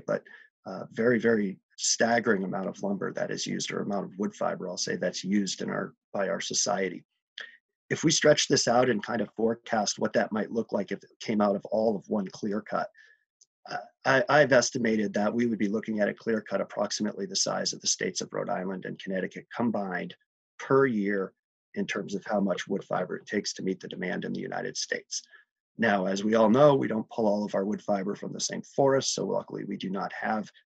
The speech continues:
clear cuts the size of Connecticut and Rhode Island. However, when we, when we lay that out over the course of North America, where the majority of our wood fiber comes from, you start to get the picture that there's an awful lot of, uh, a lot,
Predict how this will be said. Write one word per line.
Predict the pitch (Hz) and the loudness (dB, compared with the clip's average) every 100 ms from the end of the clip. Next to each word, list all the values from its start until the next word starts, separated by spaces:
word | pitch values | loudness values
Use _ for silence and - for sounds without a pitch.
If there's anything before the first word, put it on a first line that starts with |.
| - | -4
clear | 104 104 | -2 -2
cuts | 92 - - | -6 -6 -6
the | |
size | - 101 90 - | -2 0 0 -4
of | - | -8
Connecticut | - 87 92 92 95 | -4 -4 -2 -6 -4
and | |
Rhode | 85 85 | -4 -2
Island. | 101 98 95 - - - - - | -2 -2 -4 -6 -18 -20 -20 -2
However, | 113 110 104 107 | 4 4 4 2
when | 107 107 | 2 0
we, | 104 - | 0 -4
when | - 110 | -2 2
we | 117 | 4
lay | 131 123 | 6 4
that | 117 110 | 4 2
out | 107 110 | 0 0
over | 104 101 | -2 -2
the | 98 | -8
course | - 117 107 107 | -4 -2 -2 -4
of | |
North | 107 107 98 | -4 -4 -4
America, | 110 113 117 117 107 | -2 0 0 0 -2
where | 101 98 | 0 -2
the | 95 | -4
majority | 92 104 107 113 117 | -4 -2 0 0 0
of | |
our | 123 120 | 0 -2
wood | 120 - | -2 0
fiber | 123 113 - | 0 0 -4
comes | 127 135 | -4 -4
from, | - 156 175 - _ _ - | 0 2 2 -2 _ _ -6
you | 131 | 0
start | - 156 - | 6 6 4
to | 151 | -2
get | - | 0
the | 147 | 0
picture | 139 135 104 92 | 0 0 0 0
that | 92 - | -2 -2
there's | 107 107 | -2 0
an | |
awful | 110 135 120 | 2 0 2
lot | 120 117 | 4 4
of, | 104 - _ _ _ _ _ - | 4 -6 _ _ _ _ _ -14
uh, | 101 - | -12 -4
a | 104 | 0
lot, | 107 120 | 2 2